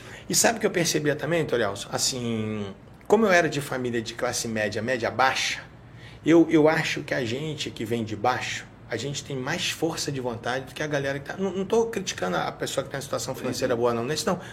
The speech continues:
Speaker 1: Vai passar também. Mas eu digo assim, porque às vezes a necessidade, ela empurra a gente pra frente. Eu precisava passar. Pra mim era
Speaker 2: É.
Speaker 1: questão de vida ou morte. Porque eu sempre mantive a minha mãe, né? Desde treze anos que meus pais se separaram.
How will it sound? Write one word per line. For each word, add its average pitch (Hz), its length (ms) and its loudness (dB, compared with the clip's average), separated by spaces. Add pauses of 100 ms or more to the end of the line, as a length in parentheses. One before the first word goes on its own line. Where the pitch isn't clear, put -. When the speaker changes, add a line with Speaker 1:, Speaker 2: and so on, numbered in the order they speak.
Speaker 1:
Vai 190 120 10
passar 185 280 2
também. 147 420 2 (460)
Mas 160 160 6
eu 160 80 8
digo 185 200 4
assim, 143 280 2 (160)
porque - 140 0
às 139 160 6
vezes 185 180 6
a 190 80 6
necessidade, 151 1000 0 (180)
ela 156 100 4
empurra 175 420 6
a 175 40 6
gente 156 240 0
pra 156 140 -4
frente. 139 500 -4 (400)
Eu 202 180 8
precisava 220 720 2
passar. 113 480 -4
Pra 139 120 -2
mim 151 100 0
era 185 100 2
Speaker 2:
É. 190 40 -2
Speaker 1:
questão 185 280 -2
de 175 80 -2
vida 185 180 0
ou 170 60 0
morte. 151 320 -2 (320)
Porque 143 760 0
eu 147 140 0
sempre 175 300 -4
mantive 139 300 -2
a 127 40 -2
minha 127 120 -4
mãe, 165 200 0
né? 170 120 0
Desde 120 280 -4
treze 120 340 -2
anos 113 160 -4
que - 60 -10
meus 113 140 -4
pais 117 160 -4
se - 60 -8
separaram. 127 480 -2